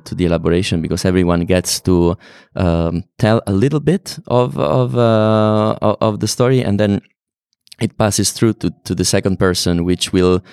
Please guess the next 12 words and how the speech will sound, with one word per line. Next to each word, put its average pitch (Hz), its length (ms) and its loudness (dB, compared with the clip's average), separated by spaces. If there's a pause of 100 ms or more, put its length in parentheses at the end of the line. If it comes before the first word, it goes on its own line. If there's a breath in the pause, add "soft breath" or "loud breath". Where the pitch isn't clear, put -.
(560 loud breath)
move 107 420 2
the 92 80 -2
study, 95 340 0 (120)
story 107 420 0
forward, 92 680 0
or 92 160 0
the, 85 300 -2
the, - 460 -6
that - 240 -6
specific - 580 -8
word 95 560 0 (540 loud breath)
forward, 92 600 0